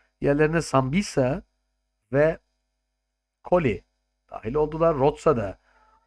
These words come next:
oyuna dahil oldu. A-, Ali Yaşar. Koli buraya geldi. Rotsa merkezde kaldı. Endao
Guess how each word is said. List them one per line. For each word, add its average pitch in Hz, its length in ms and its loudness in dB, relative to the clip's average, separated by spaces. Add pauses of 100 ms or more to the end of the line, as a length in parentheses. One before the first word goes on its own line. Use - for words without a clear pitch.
oyuna 123 520 2 (260)
dahil 110 320 0
oldu. 160 600 0
A-, - 220 -10
Ali 107 160 -2
Yaşar. 147 600 2 (800)
Koli 120 340 -2
buraya 110 260 -2
geldi. 104 300 -4
Rotsa 113 520 -4 (760)
merkezde 110 500 -6
kaldı. 107 320 -4
Endao 110 520 2